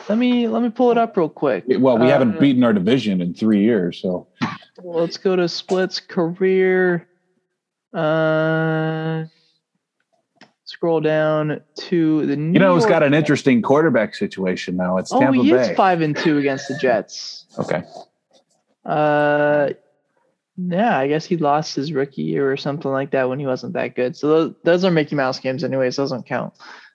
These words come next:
Speaker 1: Uh, but yeah, I mean,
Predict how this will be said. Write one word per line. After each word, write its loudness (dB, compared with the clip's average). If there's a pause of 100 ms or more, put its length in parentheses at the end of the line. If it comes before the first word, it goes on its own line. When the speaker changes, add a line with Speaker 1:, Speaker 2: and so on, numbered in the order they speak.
(140)
Speaker 1:
Uh, 0 (960)
but -6
yeah, -2
I -4
mean, -6